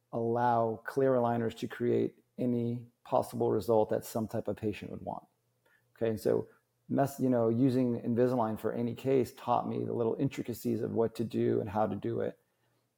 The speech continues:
And then through covid, I was able to say, "You know what? Dental Monitoring was a great company that let, just woke me up to it." So during covid, all my dental monitoring patients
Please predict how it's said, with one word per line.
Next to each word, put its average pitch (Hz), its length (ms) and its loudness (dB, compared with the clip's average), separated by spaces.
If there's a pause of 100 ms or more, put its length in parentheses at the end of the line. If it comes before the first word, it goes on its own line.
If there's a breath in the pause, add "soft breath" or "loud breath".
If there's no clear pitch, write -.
And 127 220 0
then 139 400 2
through 123 200 -2
covid, 147 520 2
I 113 100 4
was 113 180 0
able 113 280 0
to 110 80 -4
say, 113 180 -4
"You 113 140 -4
know 120 140 -4
what? 139 340 2 (580)
Dental 131 240 4
Monitoring 117 580 0
was 107 160 -14
a 117 60 -4
great - 240 0
company 110 400 -4
that 101 200 -2
let, - 180 -2
just - 180 -6
woke 113 240 -2
me 117 120 -2
up - 160 -4
to - 160 -6
it." - 160 -8
So - 440 -4
during 127 280 2
covid, 143 480 2 (240)
all 123 180 6
my 135 160 4
dental 123 260 0
monitoring 117 460 0
patients - 580 -10